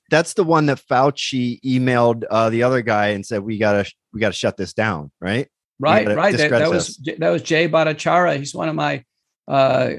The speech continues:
Speaker 2: my contributors, frequent contributors at Fox, one of my partners. Uh, they went after him, uh, in, in, for the Great Barrington Declaration, which came out around October twenty twenty. It was actually correct. Another thing is they actually never conceptualized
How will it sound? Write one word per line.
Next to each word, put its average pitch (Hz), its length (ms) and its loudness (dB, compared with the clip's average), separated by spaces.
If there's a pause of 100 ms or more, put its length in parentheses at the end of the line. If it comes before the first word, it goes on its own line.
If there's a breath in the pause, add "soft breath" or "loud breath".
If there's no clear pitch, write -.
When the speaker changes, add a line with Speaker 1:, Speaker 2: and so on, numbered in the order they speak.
Speaker 2:
my 143 500 -4 (340)
contributors, 156 720 0
frequent 170 320 -2
contributors 151 440 -2
at - 80 -6
Fox, 156 400 0
one 131 120 -2
of 143 40 -4
my 143 120 -4
partners. 160 460 -2 (360 soft breath)
Uh, 135 240 0
they 147 100 0
went 151 180 2
after 156 440 -2
him, 147 480 0 (400)
uh, 139 360 0
in, 160 120 -8
in, 160 480 -2
for 165 180 0
the 156 60 2
Great 151 280 0
Barrington 156 460 0
Declaration, 139 640 -2
which 170 180 -6
came 277 160 2
out 226 180 4
around 170 260 4
October 160 460 -4
twenty 156 300 -6
twenty. 151 240 -4
It 156 40 0
was 78 120 -2
actually 156 280 -6
correct. 98 380 -6 (400 soft breath)
Another 240 360 4
thing 196 240 -2
is 180 220 0
they 208 180 0
actually 269 300 0
never 226 320 2
conceptualized 208 1080 0